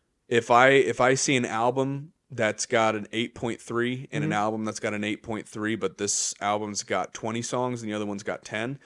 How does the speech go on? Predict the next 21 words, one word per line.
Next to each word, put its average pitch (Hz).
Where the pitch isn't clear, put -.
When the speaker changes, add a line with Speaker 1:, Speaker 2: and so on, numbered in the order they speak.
Speaker 1:
technically, 196
in 120
my 117
opinion, 113
the 117
one 120
with 117
twenty 123
songs 113
is 101
probably 101
a 95
better 95
album 95
'cause 98
it 95
had 98
more 98
chances 95
to -
fail. 69